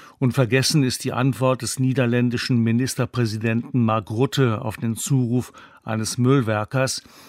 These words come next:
er möge bei den Verhandlungen nicht klein beigeben und das hart erarbeitete Geld auf keinen Fall Ländern wie Italien schenken. Nein, das werde er nicht tun, sagte der Anführer der sparsamen Vier.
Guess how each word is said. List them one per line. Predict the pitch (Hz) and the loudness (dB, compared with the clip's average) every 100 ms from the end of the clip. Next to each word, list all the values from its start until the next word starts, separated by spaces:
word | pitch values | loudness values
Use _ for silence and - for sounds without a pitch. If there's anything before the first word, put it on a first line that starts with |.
| - - | -18 -2
er | 131 | 2
möge | 147 190 180 | 4 4 0
bei | 143 | 0
den | 143 131 | 0 -2
Verhandlungen | 123 98 117 120 135 127 120 - - | -2 -2 -2 -2 0 2 0 -2 -8
nicht | 127 131 - - | 2 2 2 -6
klein | - 117 113 | -4 0 0
beigeben | 113 123 135 127 123 131 120 - - - | 2 0 0 0 2 2 0 -4 -20 -6
und | 120 | -4
das | 120 117 - | -2 -4 -2
hart | 123 131 | -2 -2
erarbeitete | - 117 107 120 113 117 - 117 117 | -4 -6 -2 -2 -2 -6 -6 -6 -6
Geld | 107 120 127 - - - | -2 -2 -2 -4 -18 -6
auf | 117 - | -6 -4
keinen | - 123 147 139 | -2 0 2 2
Fall | 110 - 120 | 0 -2 -2
Ländern | 113 104 120 120 117 107 | 0 0 0 2 0 -2
wie | - | -6
Italien | - - 107 110 113 107 | -8 -6 -4 -2 -4 -4
schenken. | - 107 - - - 120 - | -4 -6 -8 -10 -10 -10 -2
Nein, | 127 120 131 131 | 2 4 4 4
das | 127 - | 2 0
werde | 139 127 | 0 0
er | 143 135 | 2 4
nicht | 151 139 - | 2 0 -4
tun, | 160 151 151 - - | -2 0 0 -2 -14
sagte | - 143 170 - 156 | -2 0 0 0 0
der | 113 | 0
Anführer | 127 131 - - 139 127 | 0 -2 -2 0 2 2
der | 120 113 | 0 -2
sparsamen | - 120 123 117 127 131 | -2 0 0 2 2 2
Vier. | 120 - 156 151 117 95 | 0 -4 0 0 0 -4